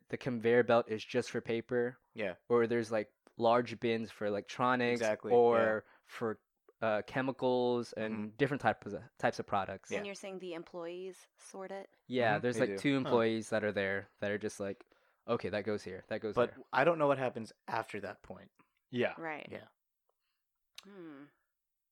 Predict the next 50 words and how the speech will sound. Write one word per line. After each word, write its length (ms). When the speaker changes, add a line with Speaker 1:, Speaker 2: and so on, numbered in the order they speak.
Speaker 4:
Huh. 360
So 320
I 200
thought 360
there 100
was 140
some 200
kind 220
of 80
sensor, 420
but 180
I've 160
already 300
been 140
proven 380
wrong 280
on 100
that 320
thing. 140
Speaker 2:
<laughs> 120
Speaker 4:
So 440
Speaker 1:
You 120
may 120
be 140
right, 280
though. 200
This 180
is 80
Speaker 2:
Yeah, 100
Speaker 1:
just 200
Speaker 2:
and, 80
Speaker 1:
one 120
Speaker 2:
like, 120
Speaker 1:
system 380
Speaker 2:
the 60
big, 40
Speaker 1:
out 80
of 40
Speaker 2:
big, 240
like, 180
where 140
it 40
all 140
gets 180
sent 240
to, 160
there 100
might 260
be. 160
I, 120